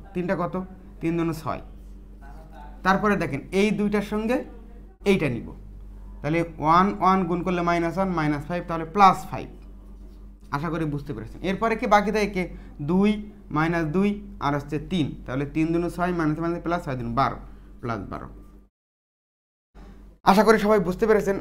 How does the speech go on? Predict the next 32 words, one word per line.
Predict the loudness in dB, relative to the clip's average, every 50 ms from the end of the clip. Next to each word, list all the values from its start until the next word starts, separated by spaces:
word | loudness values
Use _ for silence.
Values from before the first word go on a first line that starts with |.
| 0
আমরা | 0 0 0 0 0
কিভাবে | 0 2 2 2 2 2
করেছি। | 0 -2 0 -2 0
আমরা | 4 6 6
আরেকটা | 6 6 4 0 -4
এক্সাম্পল | 0 0 0 0 0 -2 -2
দেখলে | -2 -2 -2 -2 -2
বুঝবেন। | -2 -2 -2 -4 -4 -4 -8 -14 -16 -18 -18 -18 -18 -12 -4
তো | 0 0 2
আমরা | 4 4 4 4 4 2
এটা | 0 0 0 -2 -2 -2 -4
করি, | -2 0 0 -2 -4 -8 -14 -16 -12 -8
তাহলে | -4 -2 0 0 0 0 -2 -4 -10 -14 -10 -2 4
তেইশ, | 4 6 6 4 2 -2 -6 -10 -12 -14 -14 -8 -4
তেইশ | 0 0 0 0 -2 -4
থেকে | -4 -4 -4 -2 -2
ছয় | -2 0 0 0
গেলে | 0 -2 -2 -2
কত? | -4 -4 -4 -4 -2 0 0
মাইনাস | 2 2 2 2 2 2 0 -4 -10 -14 -16 -18 -18 -14 -8 -4
তেইশ | -2 0 2 2 0 0 -4 -10 -14 -18 -18 -18 -18 -18 -18 -18 -18 -18 -18 -18 -18 -16 -10 -4
প্লাস | 0 2 2 2 0 -2 -4
সিক্স। | -4 -4 -4 -4 -10 -16 -16 -18 -18 -18 -18 -18 -18 -18 -18 -18 -18 -18 -18 -18 -18 -14 -8 -4
আর | -2 -2 -2 -2
এখানে | -2 -2 -2 0
যদি | 0 0 0 0
আমি | 0 2 2 2
মাইনাস | 2 0 0 -2 -2
করে | -2 -2 -2
দিই, | -2 -2
তাহলে | -2 -2 -2 0 4 4
বারো | 4 4 4 4